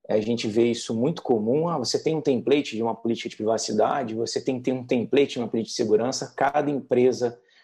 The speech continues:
tem um perfil de atuação diferente da outra, vai tratar os dados diferente da outra, utiliza as tecnologias diferentes de outras. Então, além dessa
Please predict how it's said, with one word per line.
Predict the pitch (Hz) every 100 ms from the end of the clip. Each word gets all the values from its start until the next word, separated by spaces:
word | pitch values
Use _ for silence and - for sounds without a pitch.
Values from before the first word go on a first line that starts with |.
| _ _ -
tem | 139 139
um | 127
perfil | 131 120 - 127
de | 123
atuação | 113 117 117 - 120
diferente | 110 - 113 117 110
da | 110 107
outra, | 104 120 143 196 208 _ _ _ _ _ _ -
vai | 110 135 147
tratar | 143 123 - 117
os | 113
dados | 113 120 113 104
diferente | 101 - 113 113 113 113
da | 107
outra, | 104 139 143 - - - _ -
utiliza | 123 143 139 143
as | 143
tecnologias | - - 143 - 139 139 107 110 123
diferentes | 117 - 110 113 113
de | 107
outras. | 101 113 131 160 156 - - _ _ -
Então, | 117 - 120 -
além | - 117 117 160 156 127
dessa | 131 127 - 123 117